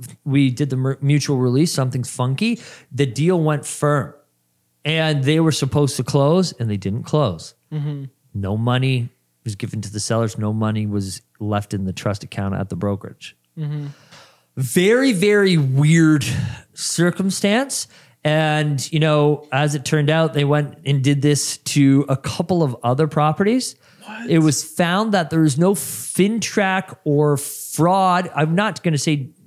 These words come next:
Speaker 1: there's no, like, laundering of money is what I mean. But it was, they were just two crazy people putting in offers, wasting people's time.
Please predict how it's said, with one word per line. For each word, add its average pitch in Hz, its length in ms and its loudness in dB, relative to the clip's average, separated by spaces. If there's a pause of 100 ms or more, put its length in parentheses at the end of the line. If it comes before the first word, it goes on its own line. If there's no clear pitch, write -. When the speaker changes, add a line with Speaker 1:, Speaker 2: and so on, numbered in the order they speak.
(200)
Speaker 1:
there's 135 280 2
no, 156 160 4
like, 147 280 0 (300)
laundering 156 500 0
of 127 140 -2
money 139 300 0
is 110 120 -4
what 120 140 0
I 110 60 -2
mean. 92 320 -6 (420)
But 151 260 -2
it 151 60 6
was, 143 160 4 (100)
they 285 280 4
were 196 160 2
just 139 320 -2
two 220 240 4
crazy 185 380 2
people 156 320 0
putting 165 320 0
in 160 120 2
offers, 127 420 0
wasting 120 300 -2
people's 110 340 -4
time. 87 240 -10